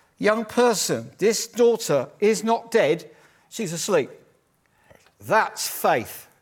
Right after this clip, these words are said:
That's faith. That's Jesus' faith,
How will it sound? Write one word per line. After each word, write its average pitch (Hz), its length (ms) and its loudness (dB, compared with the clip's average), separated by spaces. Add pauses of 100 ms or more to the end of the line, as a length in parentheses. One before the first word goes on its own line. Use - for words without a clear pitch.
(2250)
That's 190 460 -2
faith. - 880 -2 (840)
That's - 340 -2
Jesus' 254 800 0
faith, 202 580 0